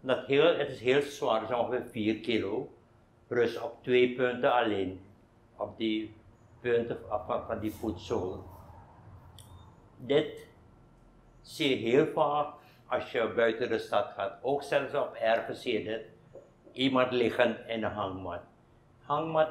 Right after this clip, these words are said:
is eigenlijk van Zuid-Amerika. Voor mij een symbool, niet alleen van Zuid-Amerika,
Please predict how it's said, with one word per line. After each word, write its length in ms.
is 200
eigenlijk 600
van 160
Zuid-Amerika. 1040
Voor 140
mij 260
een 60
symbool, 800
niet 240
alleen 260
van 120
Zuid-Amerika, 1120